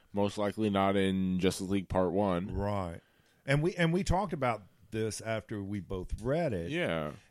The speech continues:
Speaker 2: And, you know, the, to me, the, the only positive spin is that we heard about the core.
Speaker 1: Yeah, like, we know it's coming.
Speaker 2: That it's not just Hal.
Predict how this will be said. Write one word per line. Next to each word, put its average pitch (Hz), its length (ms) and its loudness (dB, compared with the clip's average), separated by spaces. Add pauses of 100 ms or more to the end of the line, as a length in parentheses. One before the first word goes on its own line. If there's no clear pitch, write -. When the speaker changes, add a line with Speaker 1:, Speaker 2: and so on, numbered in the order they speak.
(160)
Speaker 2:
And, 104 1200 -4 (180)
you 120 100 -14
know, 117 300 -4
the, 113 460 -2 (1000)
to 135 100 -4
me, 170 320 2
the, 110 260 -4
the 107 120 -8
only 123 180 -2
positive 120 600 2
spin 117 640 0
is 110 720 -2
that 107 340 0
we 113 280 -4
heard 120 340 -2
about 110 380 0 (580)
the 95 100 -10
core. 160 520 2
Speaker 1:
Yeah, 117 200 6
like, 87 160 2
we 113 120 4
know 131 140 6
it's 95 120 2
coming. 78 380 0 (240)
Speaker 2:
That 117 220 0
it's 113 200 -2
not 127 340 -2
just 127 800 0 (560)
Hal. 101 640 -2